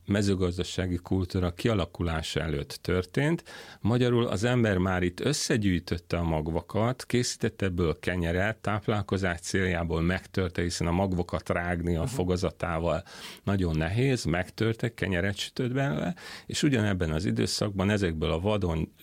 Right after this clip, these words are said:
Speaker 1: termett magvakból már elkészítette az első sört. Később, amikor valóban a kultúrák már a letelepedéssel és a mezőgazdasággal összefüggésbe kerültek,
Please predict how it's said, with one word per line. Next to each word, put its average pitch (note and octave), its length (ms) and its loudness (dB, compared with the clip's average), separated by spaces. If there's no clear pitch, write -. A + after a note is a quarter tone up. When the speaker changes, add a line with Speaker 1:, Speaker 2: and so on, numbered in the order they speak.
Speaker 1:
termett E2+ 420 -2
magvakból G2+ 680 2
már F#2 320 0
elkészítette - 880 -4
az D#2+ 120 -2
első D#2 400 -2
sört. - 480 -6
Később, A#2 720 2
amikor F2 460 0
valóban F#2 400 2
a D#2 60 2
kultúrák F#2+ 760 2
már E2 200 -2
a D#2+ 60 2
letelepedéssel E2 920 -2
és D#2+ 160 -4
a D#2 40 -2
mezőgazdasággal F2+ 1000 0
összefüggésbe F2 840 -4
kerültek, D#3 580 0